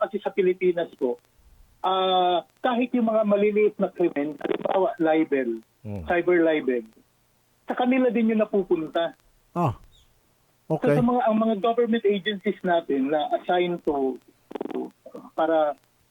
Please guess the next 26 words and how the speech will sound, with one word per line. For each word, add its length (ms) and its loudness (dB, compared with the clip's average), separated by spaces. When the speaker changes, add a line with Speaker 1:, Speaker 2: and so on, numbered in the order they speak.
Speaker 1:
solusyonan 420 2
itong 240 0
mga 80 0
cybercrime, 680 0
pati 240 0
yung 160 2
mga 240 0
petty 320 -2
crimes 240 0
na 80 -8
pupunta 400 0
sa 160 -6
kanila. 320 -4
Kaya 240 2
itong 160 -2
mga 240 0
malalaking 560 0
mga, 320 0
mga, 640 -4
mga 240 0
krimen, 560 -2
minsan, 560 0
ah, 160 0
hindi 240 0
nila 240 4
napaprioritize. 880 0